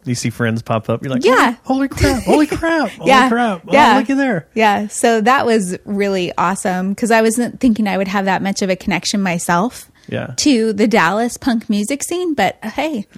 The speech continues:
Speaker 1: You
Speaker 2: look
Speaker 1: do.
Speaker 2: at me. <laughs> I do.
Speaker 1: Little did you know.
Speaker 2: Yeah, little did I know.
Speaker 1: Yeah, it was good.
Speaker 2: Yeah, it was really good. Um, so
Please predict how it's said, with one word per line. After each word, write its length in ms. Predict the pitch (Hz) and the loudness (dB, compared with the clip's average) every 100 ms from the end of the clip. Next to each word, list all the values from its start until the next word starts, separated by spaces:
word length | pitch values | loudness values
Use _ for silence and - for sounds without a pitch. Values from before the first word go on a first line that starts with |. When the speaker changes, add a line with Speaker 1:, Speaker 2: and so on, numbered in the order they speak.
| - | -12
Speaker 1:
You 80 | 143 | 0
Speaker 2:
look 120 | 240 | 2
Speaker 1:
do. 60 | 226 | 4
Speaker 2:
at 60 | |
me. 240 | 294 320 349 | 2 2 4
<laughs> 80 | 453 | 4
I 200 | 311 277 | 4 4
do. 300 | - 285 - 254 247 - - - - _ | 2 -2 0 0 -2 -4 -8 -10 -12 _
Speaker 1:
Little 280 | 123 135 165 | -2 0 2
did 160 | 165 156 | 0 0
you 100 | 185 | 0
know. 240 | 165 127 | 0 -2
Speaker 2:
Yeah, 380 | 269 381 453 262 | -2 -2 -2 -2
little 300 | 214 240 277 | -2 -2 -2
did 180 | 285 349 | -4 -2
I 140 | 370 | -2
know. 520 | 381 440 392 208 202 214 _ _ _ - | -4 -6 -4 -2 -4 -8 _ _ _ -14
Speaker 1:
Yeah, 280 | - - - 202 | -12 -12 -16 -12
it 100 | 147 | -4
was 140 | 214 | -2
good. 320 | 196 190 127 - _ | 0 0 0 -6 _
Speaker 2:
Yeah, 460 | 240 285 269 202 - _ _ _ | -2 -2 -2 -4 -10 _ _ _
it 160 | 226 269 | -6 -4
was 240 | 302 254 | -4 -4
really 220 | 226 226 | -4 -4
good. 340 | 214 175 175 - | -4 -4 -4 -6
Um, 640 | 226 233 214 190 180 180 190 _ - _ _ _ | -4 -2 -2 -2 -4 -6 -10 _ -20 _ _ _
so 380 | - 240 226 | 0 2 2